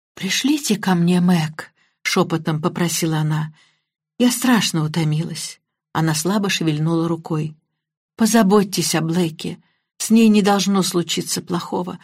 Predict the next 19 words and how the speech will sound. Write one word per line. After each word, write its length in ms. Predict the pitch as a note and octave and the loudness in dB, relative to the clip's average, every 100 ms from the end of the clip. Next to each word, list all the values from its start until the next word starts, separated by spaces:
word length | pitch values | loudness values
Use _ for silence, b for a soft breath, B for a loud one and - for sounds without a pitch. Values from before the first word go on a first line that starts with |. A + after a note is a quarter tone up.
| b _ | b _
Пожалуйста, 760 | A3 G3+ G#3+ F3+ E3+ - F3+ | 0 4 4 4 0 -6 -10
позаботьтесь 880 | - B3 A3+ G3+ A3 G#3 - F3 - | 0 4 4 6 6 4 0 -2 0
о 40 | E3+ | 0
ней». 400 | E3 D3+ D#3 _ _ _ _ _ _ _ _ _ _ _ - | 0 -2 -6 _ _ _ _ _ _ _ _ _ _ _ 2
«Я 220 | E3 D#3+ | 4 4
сделаю 420 | C#3+ D#3 D3 C#3+ | 4 2 2 0
все, 300 | - - A#3+ | -2 0 0
что 180 | B3+ F3+ | 2 0
от 140 | E3 | 0
меня 260 | D#3+ D#3 D#3+ | 0 2 2
зависит, 640 | E3 E3+ A#3 - B2 - | 2 0 -2 -4 -8 -10
миссис 360 | C#3+ B2 B2 C3 | -6 -4 -4 -2
Гедлер». 500 | C3+ A#2 A#2+ G2+ - _ _ _ _ _ _ | -4 -4 -8 -12 -18 _ _ _ _ _ _
Крадок 320 | - F3 D#3+ D#3 | 0 2 2 -2
встал 380 | - C4+ D4 - b b | -2 0 -2 -6 b b
и 80 | C4 | 0
направился 560 | B3+ A3+ G3 F#3 - | 0 0 0 0 0
к 80 | E3 | -2
двери. 500 | C#3 C3 A2+ F2 | -2 -2 -2 -6